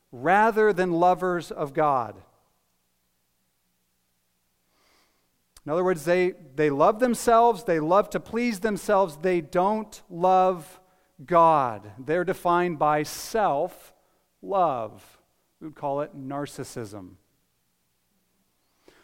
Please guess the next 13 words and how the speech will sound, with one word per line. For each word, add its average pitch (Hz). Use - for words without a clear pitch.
Paul 175
says 190
these 180
are 185
the 165
people 185
who 170
are 156
per-, 175
who 160
will 156
persecute 147
Christians. 208